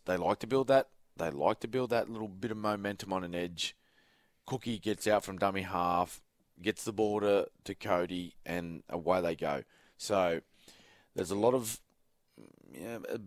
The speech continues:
little bit of homework to do for the Maroons on, on particularly Keon and, and how to manage him and, and try to minimise the impact he's gonna have, particularly in that area. Um, you know, he's got his teammate there, Cam Murray, that's,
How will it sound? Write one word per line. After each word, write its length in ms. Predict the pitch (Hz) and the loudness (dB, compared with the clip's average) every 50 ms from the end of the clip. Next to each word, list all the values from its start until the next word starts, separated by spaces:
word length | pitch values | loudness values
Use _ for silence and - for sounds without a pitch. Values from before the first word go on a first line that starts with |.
| 95 - | -10 -8
little 260 | - 131 135 151 170 165 | -4 0 2 2 4 6
bit 120 | 180 170 | 6 6
of 60 | 135 | 6
homework 320 | 139 139 139 139 139 131 - | 6 4 4 4 2 0 0
to 80 | - | -2
do 180 | 101 120 120 113 | 2 2 2 2
for 100 | - 110 | 2 -4
the 60 | 104 | -4
Maroons 500 | 101 101 98 95 98 104 104 98 90 82 | -2 0 2 2 2 2 2 0 -2 -2
on, 220 | 95 95 95 85 55 | -2 -2 -2 -4 -6
on 280 | 69 90 92 92 87 | -6 -6 -6 -6 -8
particularly 580 | 78 - - - 117 - - 107 95 90 85 - _ - - _ _ _ _ _ _ _ _ _ _ _ _ - - - - - | -12 -12 -12 -12 -10 -6 -4 -4 -2 -2 -4 -8 _ -20 -20 _ _ _ _ _ _ _ _ _ _ _ _ -20 -20 -20 -18 -14
Keon 460 | - - 113 104 101 95 95 98 90 87 | -8 -6 -4 -2 0 0 -2 -2 -4 -6
and, 100 | 80 - - | -10 -12 -12
and 180 | 80 92 92 | -12 -10 -8
how 180 | 92 113 104 98 | -4 -2 -2 -2
to 60 | 98 | -2
manage 400 | 92 92 98 95 92 90 87 - | -2 -6 -6 -6 -6 -8 -8 -8
him 220 | 98 104 101 98 95 | -8 -8 -10 -8 -10
and, 180 | 92 90 - - | -10 -10 -10 -12
and 160 | 90 98 95 | -12 -10 -6
try 200 | - 135 127 135 | -2 0 2 2
to 60 | 127 | 2
minimise 640 | 110 113 117 110 107 101 101 101 98 95 92 - - - _ _ _ _ _ _ _ - - _ _ - | 0 -2 -2 -2 0 4 4 4 4 4 2 -2 -6 -12 _ _ _ _ _ _ _ -20 -20 _ _ -8
the 200 | 95 101 104 110 | -6 -2 -2 -2
impact 320 | 107 - 117 107 - - | -2 0 -2 -2 -2 -4
he's 140 | 101 82 - | -10 -8 -4
gonna 180 | 92 90 90 | -2 -2 0
have, 260 | 92 98 95 92 80 - | 2 2 0 0 -2 -10
particularly 340 | - - - 117 - 120 117 | -10 -8 -8 -6 -4 -4 -4
in 40 | 107 | -2
that 140 | 101 95 90 | 0 0 2
area. 360 | 92 92 95 107 127 151 - - _ _ _ _ - - _ _ _ - | 2 2 2 0 -2 -2 -6 -8 _ _ _ _ -20 -20 _ _ _ -10
Um, 540 | - 87 87 85 85 87 87 87 87 87 - - - | -6 -4 -4 -2 -2 -4 -4 -6 -8 -12 -14 -14 -10
you 100 | 85 92 | -6 -4
know, 120 | 87 87 | -2 -2
he's 200 | 87 90 90 - | -2 -2 -2 -2
got 140 | - 104 101 | -2 -2 -2
his 120 | 101 92 - | -2 -4 -4
teammate 420 | - 120 110 110 107 104 104 - | -6 -6 -6 -2 0 -2 0 0
there, 160 | 101 101 98 | 0 -2 -2
Cam 280 | - - 113 101 98 95 | -2 -2 -6 -6 -4 -2
Murray, 320 | 92 92 95 95 95 95 | 0 2 2 2 2 0
that's, 280 | 85 92 90 - - | 0 -2 -2 -2 -4